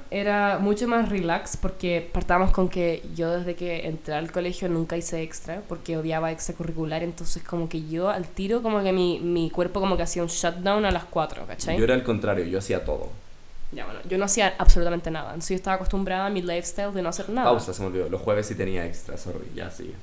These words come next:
Speaker 1: <laughs> Ya, bueno. <laughs> Entonces fue como, "Mierda, voy a tener que hacer preu como toda la semana", como que, "What is this?". Entonces, pa' mí fue un cambio muy hardcore, ¿ya?
Speaker 2: <laughs>
Speaker 1: Y aparte
Speaker 2: Me
Speaker 1: tenía que
Speaker 2: encanta, como,
Speaker 1: pensar, like, what
Speaker 2: "Wow,
Speaker 1: is
Speaker 2: tengo que quedarme una",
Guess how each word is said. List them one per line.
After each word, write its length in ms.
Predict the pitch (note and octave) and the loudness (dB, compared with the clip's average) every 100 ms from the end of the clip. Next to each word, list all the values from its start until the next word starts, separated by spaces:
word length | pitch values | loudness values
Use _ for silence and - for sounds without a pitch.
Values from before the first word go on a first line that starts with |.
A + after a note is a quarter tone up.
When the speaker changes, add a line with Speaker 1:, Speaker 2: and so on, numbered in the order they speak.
| - - - | -16 -16 -14
Speaker 1:
<laughs> 1300 | - - C#4 - F#4 - - - A#3 - - F4 E4 | -14 -4 -2 0 0 8 10 12 10 6 4 4 2
Ya, 160 | C4 A3+ | 4 4
bueno. 200 | G#3+ F#4 | 6 4
<laughs> 60 | - - A4 - - - - F4+ G#4 - G4+ - C#5+ C#5+ B4 A4 A#3+ | 2 2 2 2 -4 -6 -8 -6 -8 -8 -10 -6 -4 -4 -4 -2 2
Entonces 460 | B3 C4 D#4+ D#4 | 2 2 0 0
fue 160 | - C#4+ | 0 2
como, 260 | D4+ C#4+ G#3+ | 4 2 0
"Mierda, 460 | G3 G3 G#3+ A3 | -4 0 2 2
voy 80 | F#3+ | 2
a 20 | |
tener 120 | F#3+ | 2
que 40 | G3 | 0
hacer 160 | B3 A#3 | -2 -4
preu 220 | G3+ G3 | -2 -2
como 200 | G#3 A3+ | -2 -2
toda 280 | A3+ F3+ E3 | -2 -4 -2
la 80 | D#3+ | -4
semana", 360 | - F3 E3 | -4 -4 -4
como 140 | E3 D#3 | -6 -6
que, 120 | E3 | -2
"What 240 | D#3+ F3 F3 | 2 2 2
is 180 | D#3+ | -2
this?". 260 | - C#3+ - | -6 -10 -12
Entonces, 280 | F3+ F#3 G#3+ | -10 -4 -2
pa' 80 | F#3 | 0
mí 120 | F#3 | 2
fue 140 | A3 | 0
un 60 | G#3 | 0
cambio 240 | F#3 F3+ | 0 0
muy 340 | E3+ D#3+ E3 - - - - | 0 -2 -2 -6 -14 -16 -10
hardcore, 440 | C3 - - - | -8 -8 -10 -10
¿ya? 200 | F2+ G#2+ - | -8 -8 -6
Speaker 2:
<laughs> 120 | - | -2
Speaker 1:
Y 840 | - A#2 D#3 D3+ E3+ - - - F#3 | 0 4 6 6 4 2 -2 0 6
aparte 160 | G3+ A3 | 8 10
Speaker 2:
Me 60 | |
Speaker 1:
tenía 180 | A3+ G#3+ | 10 10
que 60 | G#3+ | 10
Speaker 2:
encanta, 220 | A3 G#3 | 8 8
como, 140 | - | 6
Speaker 1:
pensar, 340 | G#3 G3+ E3+ D#3+ | 8 6 4 0
like, 200 | G3 G3 | 2 6
what 120 | G#3 | 8
Speaker 2:
"Wow, 260 | C#3+ B2+ A2+ | 8 6 0
Speaker 1:
is 60 | |
Speaker 2:
tengo 280 | C3 B2+ B2+ | -2 -2 -2
que 140 | A#2+ A2+ | -4 -4
quedarme 420 | A2+ A2+ B2+ A#2 | -2 0 0 0
una", 320 | A#2 A#2+ A#2+ | 0 0 -2